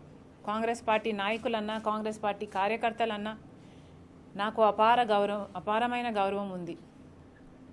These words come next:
సోనియా గాంధీ గారు, రాహుల్ గాంధీ గారు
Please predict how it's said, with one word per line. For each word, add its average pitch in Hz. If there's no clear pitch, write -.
సోనియా 233
గాంధీ 226
గారు, 214
రాహుల్ 214
గాంధీ 214
గారు 208